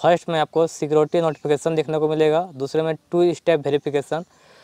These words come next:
तो अगर आप अभी टू स्टेप वेरिफिकेशन अगर चालू नहीं किए हैं तो कर दीजिएगा। उसके बाद आपको यहाँ पे मिलेगा चेंज नंबर, रिक्वेस्ट अकाउंट इन्फो और आपको डिलीट अकाउंट लिखा हुआ आएगा। यहाँ पर देख सकते हैं जो डिलीट अकाउंट सबसे लास्ट में है, इस पर टैप करना है। टैप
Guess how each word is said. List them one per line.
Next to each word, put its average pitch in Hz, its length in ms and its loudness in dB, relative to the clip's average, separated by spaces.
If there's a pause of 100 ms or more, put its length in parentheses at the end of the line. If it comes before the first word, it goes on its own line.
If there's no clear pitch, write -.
(280)
तो 147 140 6
अगर 160 240 6
आप 165 140 8
अभी 160 180 4
टू 170 280 2
स्टेप 175 220 4
वेरिफिकेशन 156 680 0 (160)
अगर 147 160 4
चालू 151 240 2
नहीं 160 180 0
किए 165 140 -2
हैं 160 60 -2
तो 165 80 0
कर 165 220 2
दीजिएगा। 139 460 0 (180)
उसके 131 240 -2
बाद 170 120 6
आपको 165 180 2
यहाँ 160 160 0
पे 170 320 4
मिलेगा 151 400 0
चेंज 160 420 0
नंबर, 131 300 0 (640)
रिक्वेस्ट 175 520 2
अकाउंट 156 380 4
इन्फो 151 300 0 (180)
और 151 140 4
आपको 151 220 2
डिलीट 151 380 0
अकाउंट 151 360 2
लिखा 139 240 -2
हुआ 123 180 4
आएगा। 113 220 0
यहाँ 147 260 -8
पर 135 80 -4
देख 139 160 -2
सकते 165 220 -4
हैं 160 60 -4
जो 156 60 4
डिलीट 147 320 -2
अकाउंट 151 300 0
सबसे 151 200 -4
लास्ट 143 320 2
में 156 140 -4
है, 147 100 -4 (520)
इस 131 100 -4
पर 165 140 2
टैप 160 300 0
करना 123 200 -2
है। 160 160 -8 (140)
टैप 165 140 2